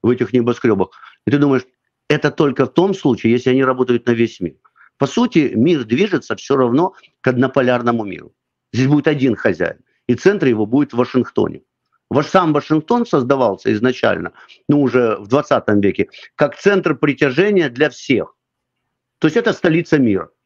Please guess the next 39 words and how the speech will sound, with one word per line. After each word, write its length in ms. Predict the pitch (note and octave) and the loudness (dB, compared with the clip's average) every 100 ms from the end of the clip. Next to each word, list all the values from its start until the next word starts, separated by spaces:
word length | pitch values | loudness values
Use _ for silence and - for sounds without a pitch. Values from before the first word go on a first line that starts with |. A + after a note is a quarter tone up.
| _ | _
можно 240 | G#2+ G2 | 0 0
сказать. 300 | F#2+ G2+ F#2 | 0 -2 -2
Сегодня 400 | - D3+ A3 F3+ | 0 0 2 0
она 120 | C#3 C3 | 0 0
тоже 240 | D3+ B2+ | 0 0
столица 420 | - A#2+ G#2+ A#2 | 0 -2 0 0
мира. 280 | C#3 F#3 - - - - | 0 0 -2 -8 -16 -6
И 60 | |
что 180 | C#3+ G#3+ | 0 2
бы 120 | F#3 | 2
в 40 | E3 | 0
мире 240 | E3+ D#3+ | 0 0
ни 80 | D3+ | -2
происходило, 580 | D3+ D3+ C#3 E3+ F3+ D#3 | -2 -6 -4 -2 0 2
мелкие 460 | D3+ E3+ C3 C3+ | 2 0 -2 -2
войны, 360 | B2+ E3+ D#3+ C#3+ | 2 0 0 -2
как 160 | C#3 - _ _ | -2 -4 _ _
в 120 | - D3+ | -2 0
Украине, 480 | D3+ D3+ D3 C3 D#3 | 2 2 2 0 -2
это 120 | E3+ | -2
для 160 | D#3+ | 0
украинцев, 420 | E3+ F3 E3 B2+ A#2+ | 0 2 0 2 0
а 80 | A2 | 0
не 120 | G2+ | 0
тяжелая 520 | - A2 A2+ G2 F#2 | 0 0 2 2 2
война 520 | G2 G2 F#2+ E2+ - G1+ G#2 | 0 0 0 -2 -6 -18 -20
с 120 | - | -6
Россией. 300 | G#2+ - F2 - - - | -6 -2 -4 -4 -18 -4
А 100 | D3 | 0
для 140 | F3 | 2
американцев 500 | F#3+ G#3 G#3 A#3 F#3 | 2 0 0 -2 0
это 240 | - F3 - - | 0 0 -2 -6
мелкий 640 | C#3 F3+ G#3+ G#3+ F#3 E3 | -2 0 2 0 0 0
региональный 580 | D#3+ D#3 E3 E3 E3 D3+ | 0 0 0 0 0 0
конфликт, 460 | C#3+ E3 - B3 _ _ _ | 0 -4 -2 -4 _ _ _
куда 240 | C#3+ E3 | 0 2
они 160 | F#3+ F3 | 2 2
дают 360 | D#3+ D#3+ E3 C#3 | 0 -2 -4 -4
деньги. 460 | G2 F2 E2+ D#2+ | -4 -4 -6 -16